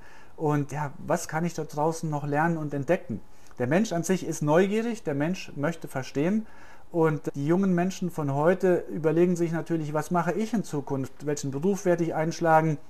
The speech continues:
Wie werde ich mein Leben gestalten? Und es ist ganz, ganz wichtig, dass man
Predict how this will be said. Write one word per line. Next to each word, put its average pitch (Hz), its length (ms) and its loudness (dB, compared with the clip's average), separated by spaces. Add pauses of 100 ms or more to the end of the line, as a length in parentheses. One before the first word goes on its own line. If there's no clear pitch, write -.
(200)
Wie 160 140 0
werde 170 160 6
ich 151 80 -8
mein 147 160 2
Leben 190 240 4
gestalten? 151 580 2 (320)
Und 160 120 -2
es 147 60 -4
ist - 60 -10
ganz, 190 220 4
ganz 156 220 0
wichtig, 175 320 0
dass 143 180 -4
man 147 240 0